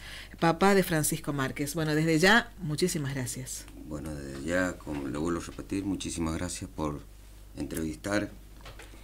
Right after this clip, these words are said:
Speaker 2: y, y de poder desplayarnos en este tema que, eh, me cuesta mucho. Me cuesta mucho hablar de mi hijo, el, me cuesta vivir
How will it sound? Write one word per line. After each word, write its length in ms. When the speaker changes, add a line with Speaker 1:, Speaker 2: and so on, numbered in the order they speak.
Speaker 2:
y, 500
y 380
de 160
poder 460
desplayarnos 840
en 160
este 320
tema 420
que, 340
eh, 200
me 160
cuesta 300
mucho. 300
Me 120
cuesta 300
mucho 600
hablar 420
de 140
mi 220
hijo, 380
el, 260
me 100
cuesta 240
vivir 380